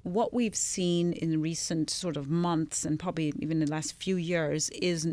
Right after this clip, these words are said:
is never been a transition. It's been an equilibrium. And I think it's very important people understand the difference. I think there's been, uh, a, a misunderstanding in the markets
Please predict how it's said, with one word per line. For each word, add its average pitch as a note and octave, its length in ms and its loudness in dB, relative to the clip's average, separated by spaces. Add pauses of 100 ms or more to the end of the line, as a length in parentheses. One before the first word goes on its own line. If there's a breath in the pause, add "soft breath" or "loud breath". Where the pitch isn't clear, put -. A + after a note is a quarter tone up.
(100)
is F3+ 120 2
never G#3 300 6
been D#3 420 2 (120)
a D#3+ 40 -2
transition. D#3 840 0
It's - 220 -4
been E3 220 0
an F3 140 0
equilibrium. D3+ 680 -2
And E3 100 0
I D#3 80 4
think F3 240 -2
it's - 140 -6
very F#3+ 360 2
important F#3 360 0
people F3 180 -2
understand D#3 460 0
the D3+ 80 -2
difference. - 520 -4
I - 140 -2
think F#3 240 -2
there's E3+ 180 0
been, D#3+ 360 2
uh, D3+ 320 -2
a, D#3+ 40 -4 (120)
a - 20 0
misunderstanding F3 1120 2
in D#3+ 80 4
the D3+ 60 4
markets E3 580 0